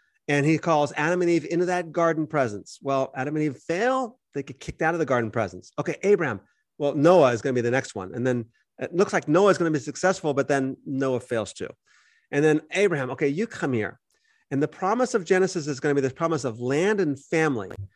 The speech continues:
The, the family is gonna be the people among whom I'm gonna dwell,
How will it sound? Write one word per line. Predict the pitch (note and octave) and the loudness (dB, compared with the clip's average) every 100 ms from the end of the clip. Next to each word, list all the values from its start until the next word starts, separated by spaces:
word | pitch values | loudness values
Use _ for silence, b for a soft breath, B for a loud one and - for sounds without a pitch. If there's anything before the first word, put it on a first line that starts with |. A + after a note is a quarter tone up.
| _ _ G#2+ | _ _ -6
The, | B2 C3 F#2+ | -4 -4 -4
the | C3 | -6
family | - G3 C4 B3 | -2 2 4 4
is | F#3+ | 2
gonna | E3+ D#3 | 2 0
be | |
the | C#3+ | 0
people | C#3 - A3 A#3 | -2 -6 -4 -2
among | G3+ F3 | 0 0
whom | F3+ D#3+ | 0 0
I'm | D3 | 0
gonna | C#3+ A#2+ | 0 0
dwell, | B2+ D3 A2+ A2 G3 | 0 2 2 0 -6